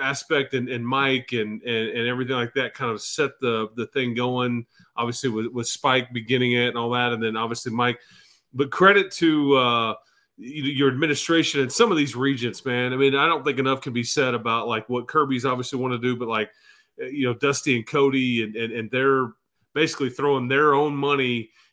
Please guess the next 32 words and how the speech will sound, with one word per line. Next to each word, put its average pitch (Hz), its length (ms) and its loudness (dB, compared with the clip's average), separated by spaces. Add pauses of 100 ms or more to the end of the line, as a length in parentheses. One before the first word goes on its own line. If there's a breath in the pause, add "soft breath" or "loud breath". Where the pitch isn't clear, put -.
and, 127 100 -4
like, 120 300 -4
this 160 200 -2
is 151 120 -4
important. 139 580 -4
Brick 156 220 0
and 156 120 0
mortar 143 600 0 (340 soft breath)
and, 127 160 -4
like, 123 220 -4
structure 139 760 -2
is 135 240 -2
important. 123 640 -2
We 127 140 -4
want 151 300 -4
this 147 220 -4
to 135 100 -12
be 117 500 -4 (220)
nice. 165 440 -2
We 120 80 -6
want 113 180 -6
it 107 60 -16
to 101 80 -20
be 104 160 -12 (120)
big. 160 300 -2
We 127 80 -4
want 113 200 -6
it - 40 -20
to 107 60 -20
be 104 120 -12
the 104 200 -12
best, 156 400 -4